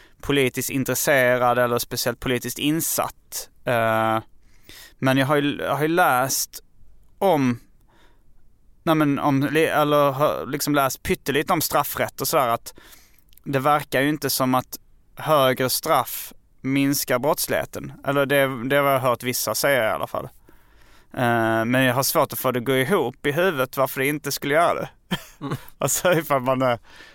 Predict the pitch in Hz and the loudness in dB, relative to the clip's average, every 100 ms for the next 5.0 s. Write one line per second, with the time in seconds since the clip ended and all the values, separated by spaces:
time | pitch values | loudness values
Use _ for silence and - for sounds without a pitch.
0 | - 139 - 156 - - - 143 143 139 | -8 -8 -2 -4 -4 -8 -4 0 2 2
1 | 156 151 139 - - - 85 85 127 131 | 2 0 -2 -8 -6 -2 0 2 0 -2
2 | 156 - - 151 139 170 147 131 - - | -4 -4 -8 -4 -4 -6 -4 -4 -4 -4
3 | 143 - - 123 143 139 135 135 131 135 | -4 -4 -10 -6 -4 -2 -2 -2 -2 0
4 | 143 131 123 - 135 - 135 - 143 160 | -2 -2 -4 -2 -2 -2 -4 -4 -8 -10